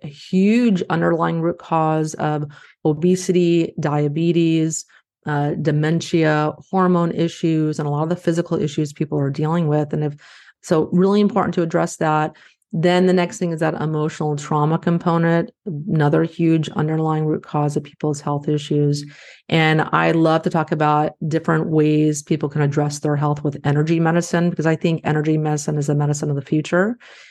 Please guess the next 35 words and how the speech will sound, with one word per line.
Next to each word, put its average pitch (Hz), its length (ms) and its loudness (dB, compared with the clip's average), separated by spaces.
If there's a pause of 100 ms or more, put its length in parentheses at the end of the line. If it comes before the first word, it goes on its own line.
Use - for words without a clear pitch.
(120)
And 151 180 2
I 151 100 4
encourage 156 440 0
people 180 200 -4
to 156 100 -2
try 147 560 0
different 147 420 -4
things. 156 460 0
You 160 80 0
know, 143 120 0
for 147 240 0
me, 156 480 0 (320)
I 147 200 0
love 151 340 2
Ness 175 300 0
Health. 170 500 0
I 151 140 -2
love, 151 400 -4
uh, 143 180 -6
Spooky 185 480 0
two 170 340 0
Rife, 151 600 0 (340)
R 156 220 2
I 156 220 0
F 151 280 -6
E. 175 540 0
That's 151 180 -2
another 151 320 0
type 147 320 -4
of 147 180 0 (300)
light 147 500 4
and 147 200 -2
frequency 160 720 -2
emitting 156 340 0
device. 156 560 0